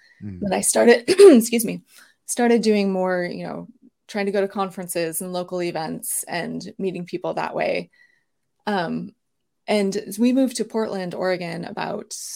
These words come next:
Speaker 2: I guess, seven years ago now, eight years ago.
Speaker 1: Yeah.
Speaker 2: And the Portland writing community has been incredibly welcoming. Um, I actually,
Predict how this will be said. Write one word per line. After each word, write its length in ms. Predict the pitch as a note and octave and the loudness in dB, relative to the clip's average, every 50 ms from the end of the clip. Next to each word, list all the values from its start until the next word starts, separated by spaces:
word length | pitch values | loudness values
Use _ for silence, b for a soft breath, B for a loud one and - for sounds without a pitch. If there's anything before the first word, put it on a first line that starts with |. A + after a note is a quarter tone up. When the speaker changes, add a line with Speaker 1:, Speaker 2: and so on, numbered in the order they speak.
| - - _ - | -16 -16 _ -8
Speaker 2:
I 60 | G3+ G3+ | -6 -4
guess, 520 | G#3 G3+ - - - - - - - - _ - | -4 -4 -4 -4 -4 -4 -6 -8 -10 -16 _ -14
seven 320 | - - G#3 G3+ A3 A3 | -8 -6 -6 -4 -2 -2
years 220 | G#3+ G#3 G#3 G#3 - | -2 -4 -6 -6 -8
ago 200 | G#3+ A3 G#3+ A3 | -6 -6 -4 -4
now, 300 | A3 A3+ A#3 A#3+ A#3+ A#3+ - | -4 -6 -6 -8 -10 -10 -8
eight 140 | F#3+ G3+ - | -8 -8 -6
years 180 | G3 G#3 G3+ B2 | -6 -8 -8 -6
ago. 200 | G#2 G#3+ G#3+ - A3+ b b b b b b b b b b _ _ _ _ _ _ - | -6 -6 -8 -8 -10 b b b b b b b b b b _ _ _ _ _ _ -2
Speaker 1:
Yeah. 80 | G#3 | 0
Speaker 2:
And 340 | G#3+ G3+ G3 F#3+ F3+ F#3 - - - _ | 2 2 0 0 0 -2 -4 -6 -12 _
the 220 | - G#3 F#3 G#3 G3+ | -8 0 0 0 0
Portland 520 | G#3 B3+ C#4+ C4+ C#4+ B3+ A3+ - - - - | 2 0 0 0 2 0 0 -2 -4 -8 -8
writing 240 | F#3+ G3+ F#3+ F#3 F3+ | -4 -2 -2 -2 -4
community 440 | F3 F3 F3+ F3+ F3 E3+ E3+ E3+ F3 | -6 -8 -8 -8 -6 -6 -6 -8 -8
has 200 | G3+ - - - | -8 -8 -8 -6
been 260 | - F3 E3+ G3+ A3+ | -6 -6 -6 -6 -6
incredibly 540 | A3 - F3+ F3 - A#3+ A3+ G#3 G3 G3 F3 | -6 -8 -8 -4 -2 0 0 0 0 -2 -4
welcoming. 720 | D3+ D3 F3+ F3 - - - - - - - F#3 F3+ F3+ - - | -4 -6 -8 -8 -10 -12 -14 -14 -14 -14 -14 -16 -16 -18 -16 -12
Um, 420 | - - - - - - - F#3 - _ _ _ _ _ _ _ _ _ _ _ - - | -10 -8 -8 -8 -8 -10 -12 -12 -14 _ _ _ _ _ _ _ _ _ _ _ -6 0
I 260 | - G3+ G3 F#3+ F#3+ | 2 2 4 2 2
actually, 680 | - - G#3 G#3 - A#3 G#3 F#3+ F3 E3+ E3 D#3+ - | 0 -2 -4 -4 -2 -2 0 0 0 -2 -6 -8 -10